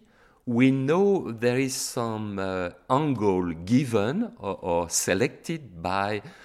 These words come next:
each of the six cities. For example, uh, digital platform i-, is a key asset in Barcelona. And for sure,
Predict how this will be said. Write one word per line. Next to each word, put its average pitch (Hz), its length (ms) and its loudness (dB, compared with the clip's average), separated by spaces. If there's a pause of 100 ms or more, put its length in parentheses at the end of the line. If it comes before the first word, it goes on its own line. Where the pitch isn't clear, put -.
(200)
each 185 300 -2
of 101 180 -2
the 92 120 0
six - 420 -2
cities. - 560 -12 (280)
For - 240 -2
example, 110 720 -2
uh, 73 540 -8 (400)
digital 131 500 0
platform 127 800 -6
i-, 101 480 -6
is 98 280 -8
a 92 160 -2 (220)
key 220 460 -4
asset 117 520 -4 (340)
in 95 160 -4
Barcelona. 90 760 -6 (680)
And 101 180 0
for 87 200 -6
sure, 180 540 -2